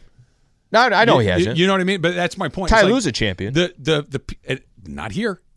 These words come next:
Speaker 1: He's not
Speaker 2: Th-,
Speaker 1: here.
Speaker 2: This,
Speaker 1: No.
Speaker 2: this, this is my point. Like, when you could, this is a little chargery, and I know that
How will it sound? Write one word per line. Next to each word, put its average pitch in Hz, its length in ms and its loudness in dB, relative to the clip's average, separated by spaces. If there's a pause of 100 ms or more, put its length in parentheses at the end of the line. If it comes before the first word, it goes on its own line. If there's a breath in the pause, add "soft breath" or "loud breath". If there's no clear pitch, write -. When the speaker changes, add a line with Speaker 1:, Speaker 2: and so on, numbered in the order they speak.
(120)
Speaker 1:
He's 117 100 -12
not 165 160 2
Speaker 2:
Th-, 120 40 -2
Speaker 1:
here. - 80 -2
Speaker 2:
This, 185 200 0
Speaker 1:
No. 127 200 -2
Speaker 2:
this, 165 200 -4
this 165 240 -4
is 165 100 -10
my 160 140 -10
point. 139 300 -12
Like, 117 140 -10
when 147 180 -8
you 147 160 -8
could, 180 240 -10 (180)
this 226 220 -8
is 226 240 -12 (100)
a 151 60 -8
little 160 200 -6
chargery, 123 560 -8
and 131 120 -12
I 175 80 -10
know 190 180 -6
that 160 260 -6